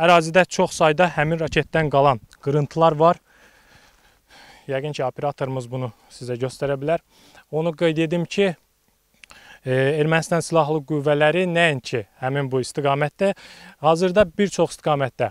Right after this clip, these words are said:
Ağdam, Ağcabədi, Tərtər, Goranboy istiqamətlərində atəşkəs rejimini kobud şəkildə pozur. Azərbaycan Silahlı Qüvvələri də həmin mövqelərə adekvat zərbə endirərək, endirərək, e,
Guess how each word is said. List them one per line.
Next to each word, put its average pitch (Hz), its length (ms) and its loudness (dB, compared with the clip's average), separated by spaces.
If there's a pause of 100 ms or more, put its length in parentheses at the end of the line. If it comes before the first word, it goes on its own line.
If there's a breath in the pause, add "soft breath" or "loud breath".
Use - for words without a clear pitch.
Ağdam, 127 400 0
Ağcabədi, 135 640 0 (100)
Tərtər, 139 540 2 (560 loud breath)
Goranboy 165 480 6
istiqamətlərində 160 960 2 (100)
atəşkəs 165 560 -2
rejimini 143 560 -2
kobud 147 320 -4
şəkildə 117 400 -4
pozur. 143 400 -2 (480 soft breath)
Azərbaycan 170 480 2
Silahlı 175 400 2
Qüvvələri 160 480 2
də 180 140 4 (160)
həmin 160 320 -2
mövqelərə 139 560 2 (340 soft breath)
adekvat 143 560 0
zərbə 139 460 2 (180)
endirərək, 143 720 -2
endirərək, 151 580 -2 (360 soft breath)
e, 131 100 -6